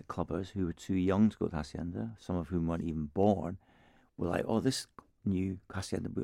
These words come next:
our parents have told us about the Hacienda, and it's the original D Js, Park and Pickering," so they come along.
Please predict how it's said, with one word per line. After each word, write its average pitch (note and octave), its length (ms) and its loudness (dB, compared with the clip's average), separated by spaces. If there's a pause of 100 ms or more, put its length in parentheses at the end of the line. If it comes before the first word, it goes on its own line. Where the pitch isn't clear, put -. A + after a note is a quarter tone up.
our G2+ 80 2
parents G#2+ 420 4
have F#2 100 -8
told F#2 220 -2
us - 80 -6
about - 160 0
the F2 60 -2
Hacienda, F2+ 580 -2 (380)
and F#2+ 160 0
it's - 160 -4
the G#2+ 100 2
original A2 440 8
D G#2+ 260 8
Js, E2+ 280 0
Park G2 300 -2
and G2 100 -2
Pickering," E2 380 -4
so - 140 -6
they F#2+ 80 0
come A#2+ 180 2
along. G#2+ 280 2